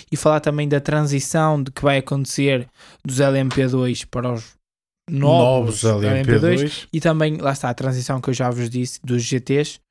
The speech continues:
Speaker 1: dos an-, dos G Ts que acabam este ano para os novos G T três, que são, lá está, os carros que vocês veem nos, nos,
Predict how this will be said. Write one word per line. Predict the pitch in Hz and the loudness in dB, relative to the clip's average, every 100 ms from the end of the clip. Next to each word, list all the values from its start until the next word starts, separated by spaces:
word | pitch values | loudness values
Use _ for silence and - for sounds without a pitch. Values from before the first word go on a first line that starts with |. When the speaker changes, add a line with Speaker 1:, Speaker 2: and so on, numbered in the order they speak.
| _ _ _ _ | _ _ _ _
Speaker 1:
dos | 123 117 117 | -8 -6 -4
an-, | 120 117 - | -4 -8 -8
dos | 123 | -6
G | 120 120 | -4 -4
Ts | - 120 | -4 -6
que | - | -6
acabam | 120 117 113 113 | -8 -6 -6 -4
este | 120 - 127 | -6 -4 -6
ano | 123 | -6
para | 127 131 127 | -4 -4 -2
os | 120 | -4
novos | 131 117 117 | -4 -4 -4
G | 120 | -6
T | 117 113 | -6 -8
três, | - 123 131 - _ _ _ _ | -6 -6 -6 -10 _ _ _ _
que | - | -8
são, | - 117 113 107 104 101 113 | -4 -2 -2 -4 -6 -10 -10
lá | 117 | -10
está, | 113 120 | -6 -6
os | 107 | -6
carros | - 110 113 | -8 -10 -12
que | - | -8
vocês | 120 - 117 | -6 -4 -6
veem | 107 123 | -4 -6
nos, | 113 110 107 - | -4 -4 -6 -6
nos, | 113 110 - | -6 -6 -8